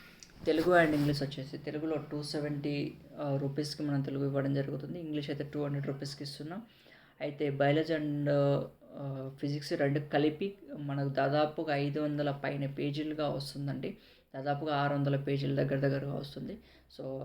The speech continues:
దానికి వచ్చేసి మనం ఆరు వందల రూపాయలకి రెండు బుక్స్ ఇవ్వడం జరుగుతుంది. సోషల్‌లో కూడా దాదాపు ఐదు వందల నలభై పేజీలు మనకు వస్తుందండి. So, ఇందులో మనకు బుక్ ప్రింటింగ్ కాస్ట్ ఎక్కువ అవుతుంది కాబట్టి మీకు ఆ కాస్ట్ అనేది కనబడుతుంది. ఇది కూడా ఆరు వందల రూపాయలకి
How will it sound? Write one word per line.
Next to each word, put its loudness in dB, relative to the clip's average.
దానికి -2
వచ్చేసి -4
మనం 0
ఆరు 0
వందల 4
రూపాయలకి -2
రెండు -2
బుక్స్ -8
ఇవ్వడం -2
జరుగుతుంది. -6
సోషల్‌లో -4
కూడా 0
దాదాపు 2
ఐదు 4
వందల 2
నలభై 4
పేజీలు -2
మనకు -2
వస్తుందండి. -4
So, -8
ఇందులో -4
మనకు -2
బుక్ -14
ప్రింటింగ్ -4
కాస్ట్ 0
ఎక్కువ 0
అవుతుంది -4
కాబట్టి -2
మీకు 0
ఆ 2
కాస్ట్ -4
అనేది -4
కనబడుతుంది. -6
ఇది -2
కూడా 2
ఆరు 0
వందల -2
రూపాయలకి -6